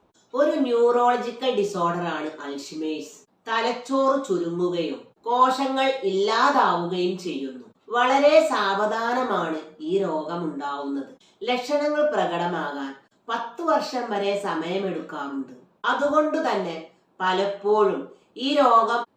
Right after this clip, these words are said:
കണ്ടെത്താൻ കഴിയാതെ പോകാറുണ്ട്. തലച്ചോറിൽ ചില അസാധാരണ പ്രോട്ടീനുകൾ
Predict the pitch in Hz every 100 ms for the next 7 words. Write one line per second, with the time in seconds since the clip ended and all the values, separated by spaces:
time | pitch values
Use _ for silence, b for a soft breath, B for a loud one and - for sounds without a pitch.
0 | _ 202 208 226 240 240 247 247 247 202
1 | 175 180 190 202 214 180 165 156 156 156
2 | 143 131 - _ _ _ - 254 262 269
3 | 277 285 277 277 269 - - _ _ _
4 | - 285 294 196 208 214 214 233 - 247
5 | 247 247 247 - 175 175 175 190 208 208
6 | 196 185 -